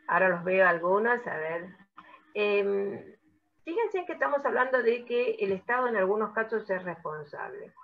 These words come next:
Es responsable con respecto a los act-, a los actos concre-, concretos. Eh, les pregunto a ustedes si considera que, si consideran que también puede ser, eh, responsable con respecto a las expectativas.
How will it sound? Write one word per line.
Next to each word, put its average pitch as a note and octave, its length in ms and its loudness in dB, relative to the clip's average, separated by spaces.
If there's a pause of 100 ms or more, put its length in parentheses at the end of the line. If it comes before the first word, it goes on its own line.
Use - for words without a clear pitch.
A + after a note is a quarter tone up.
(380)
Es A4 120 4 (160)
responsable A#3+ 880 2 (680)
con A3 200 4
respecto C#4 640 2
a G#3+ 60 8
los G3 200 2
act-, A3 300 0
a G3+ 80 2
los F#3+ 200 2
actos A3 300 -2
concre-, F3 680 -4
concretos. D#3 680 -4 (580)
Eh, A3 80 -4
les B3 160 2
pregunto E4+ 460 -2
a G4+ 40 2
ustedes D4 380 -2
si B3+ 80 -10
considera A3+ 600 -2
que, G3 100 -6 (320)
si G#3 140 -20
consideran A#3 640 -2
que G#3+ 80 -6
también A3 400 -2
puede A3 340 -2
ser, A3 300 -2
eh, F3+ 260 -2
responsable A3+ 840 -2
con G3 120 -2
respecto G3 640 -4
a - 80 -4
las F3 240 -6
expectativas. D3+ 880 -10